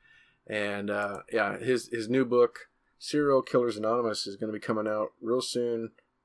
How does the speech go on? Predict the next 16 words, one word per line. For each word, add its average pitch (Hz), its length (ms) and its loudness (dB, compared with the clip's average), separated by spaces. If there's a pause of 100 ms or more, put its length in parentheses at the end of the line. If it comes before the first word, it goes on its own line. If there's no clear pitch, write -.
(320)
I 107 60 4
recommend 117 600 4
it. 117 200 6 (600)
You 113 120 -4
gotta 104 280 2
see - 180 -6
it. - 180 -10 (1300)
Armand 175 880 8 (200)
Rosamilia. 139 920 6 (1300)
Man, 117 380 4
what 131 120 8
a 135 40 4
guy. 113 340 4 (560)
<laughs> - 960 4 (760)
This 196 300 10
guy 135 640 8